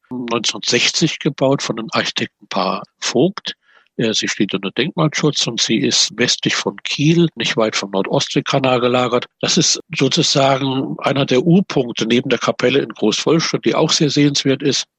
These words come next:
Diese beiden U-Punkte dieses bescheidenen Bauens von dem Architektenpaar Vogt, die darstellen, also was war da eine Situation, das kann man an diesen beiden Kapellen wirklich sagen. Auch diese Not, auch diese Bescheidenheit, dieses eigentlich Wachsen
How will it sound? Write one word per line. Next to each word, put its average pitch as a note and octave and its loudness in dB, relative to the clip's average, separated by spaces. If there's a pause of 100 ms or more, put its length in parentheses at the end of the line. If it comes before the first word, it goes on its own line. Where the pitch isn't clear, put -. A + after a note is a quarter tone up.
Diese D3 2
beiden C3 2
U-Punkte D3 4
dieses B2 0
bescheidenen C3 0
Bauens C3 0
von - -4
dem A#2+ -12
Architektenpaar - -8
Vogt, - -2 (160)
die A2+ -2
darstellen, A2+ 0
also G#2+ -4
was G#2 -2
war A#2 0
da C3+ 0
eine A#2+ -8
Situation, - -6
das A#2+ -6
kann A#2 -10
man A2+ -4
an G#2+ -12
diesen A2+ -8
beiden A2+ -6
Kapellen A2+ -6 (140)
wirklich A#2 -8
sagen. A#2 -6
Auch - -2
diese A#2 -4
Not, B2+ 0
auch - -6
diese A2 -4 (100)
Bescheidenheit, A#2+ -4
dieses A#2+ -6
eigentlich A2 -8 (100)
Wachsen B2+ -4